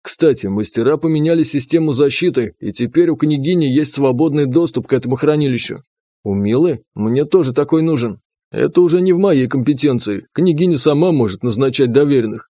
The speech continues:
нервно ответил Сумароков. "Ладно, я понял. А кто править-то будет Кубинкой?"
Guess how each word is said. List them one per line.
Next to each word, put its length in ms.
нервно 440
ответил 360
Сумароков. 680
"Ладно, 460
я 180
понял. 500
А 160
кто 220
править-то 440
будет 260
Кубинкой?" 640